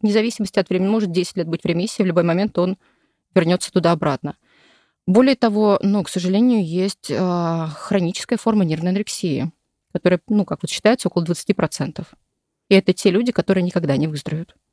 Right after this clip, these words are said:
Это те люди, которые будут всю жизнь с нервной анорексией, ухудшение, стационар, реанимация, госпитализация, выписка, снова устройство на какую-то свою жизнь, снова снижение веса, и это будет постоянно-постоянно происходить.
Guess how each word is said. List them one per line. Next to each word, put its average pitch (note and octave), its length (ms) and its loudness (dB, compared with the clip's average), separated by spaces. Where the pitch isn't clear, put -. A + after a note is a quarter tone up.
Это F3 180 4
те - 140 0
люди, A3 200 2
которые F#3+ 380 2
будут D#3+ 320 -2
всю - 160 -4
жизнь F#3+ 340 0
с - 80 -6
нервной D#3 280 0
анорексией, A3 720 0
ухудшение, A3+ 800 2
стационар, F3 880 0
реанимация, D#3 800 0
госпитализация, F3+ 1120 -2
выписка, E3+ 880 0
снова D#3 360 0
устройство D3+ 520 -2
на D3 100 -2
какую-то D3+ 380 -2
свою D#3+ 280 2
жизнь, A#3 320 2
снова D3 480 -2
снижение D3 480 -2
веса, A3 320 -2
и - 100 -4
это F3+ 220 0
будет E3+ 200 -4
постоянно-постоянно E3 960 -2
происходить. - 600 -8